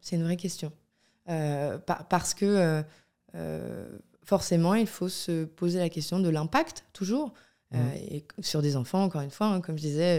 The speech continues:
Speaker 1: euh, vu qu'ils sont à la merci, euh,
Speaker 2: Ouais.
Speaker 1: bon, ben, euh, même si effectivement, tu, tu peux pas, euh, tu peux pas, euh,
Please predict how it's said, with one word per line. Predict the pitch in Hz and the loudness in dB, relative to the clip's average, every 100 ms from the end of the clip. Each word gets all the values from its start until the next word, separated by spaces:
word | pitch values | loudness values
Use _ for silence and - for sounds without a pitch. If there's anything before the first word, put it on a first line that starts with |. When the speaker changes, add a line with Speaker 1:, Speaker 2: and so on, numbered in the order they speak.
| 147 143 | 2 -4
Speaker 1:
euh, | |
vu | 165 | -8
qu'ils | - - | -6 -4
sont | - | -2
à | |
la | 165 | 0
merci, | 175 156 - 208 208 175 | 0 0 0 2 4 4
euh, | 151 - | 0 -2
Speaker 2:
Ouais. | 120 123 117 - - - | 2 2 2 -8 -16 -4
Speaker 1:
bon, | 165 190 | 0 0
ben, | 151 147 | 0 -2
euh, | 147 143 - - - 180 - - - | -4 -4 -6 -8 -8 -10 -14 -14 2
même | 202 208 | 4 4
si | - 180 | 4 2
effectivement, | 180 175 175 190 208 | 2 0 2 4 2
tu, | - 175 | -2 -12
tu | 170 | -8
peux | 156 | -4
pas, | 165 170 160 | 0 0 2
euh, | 151 | -2
tu | 151 - | -4 -8
peux | - | -6
pas, | 170 170 | -4 -4
euh, | 190 | -4